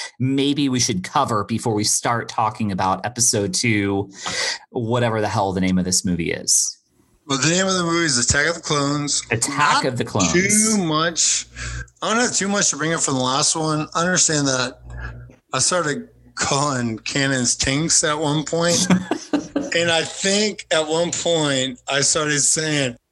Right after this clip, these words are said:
Speaker 2: the four originals, where I was talking about Phantom Menace and one, two, three.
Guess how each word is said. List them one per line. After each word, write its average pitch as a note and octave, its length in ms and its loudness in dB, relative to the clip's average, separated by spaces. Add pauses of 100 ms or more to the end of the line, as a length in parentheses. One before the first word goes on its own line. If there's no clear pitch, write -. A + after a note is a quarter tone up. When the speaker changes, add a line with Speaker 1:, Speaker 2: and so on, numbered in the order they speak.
(260)
Speaker 2:
the D#3 80 2
four G3 840 0
originals, C#3 960 -2 (200)
where D3+ 200 0
I D#3+ 40 2
was D3+ 120 0
talking F#3 200 0
about C#3+ 200 0
Phantom D3 360 0
Menace C#3+ 580 0 (220)
and C#3 200 0
one, D3 180 2
two, D3 360 0
three. D3+ 480 0